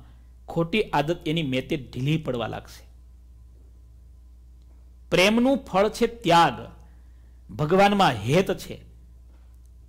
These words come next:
એના પરિણામે ઘરના કામકાજ છોડી છોડીને ગામના લોકો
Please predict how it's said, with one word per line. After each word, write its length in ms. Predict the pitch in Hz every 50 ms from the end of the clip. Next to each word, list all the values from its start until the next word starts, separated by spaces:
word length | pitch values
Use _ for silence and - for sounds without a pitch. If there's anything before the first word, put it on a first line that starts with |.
| - -
એના 220 | 160 185 214 214 202
પરિણામે 460 | 202 - 175 175 170 165 156 143 127
ઘરના 460 | 113 - - 143 160 165 165 160 139
કામકાજ 500 | 123 - - 147 160 160 156 - 170 160
છોડી 440 | - - - - 180 196 220 214 170
છોડીને 380 | - - - 147 156 160 151 131
ગામના 360 | 117 135 139 143 151 147 135
લોકો 440 | 127 131 131 131 139 131 107 -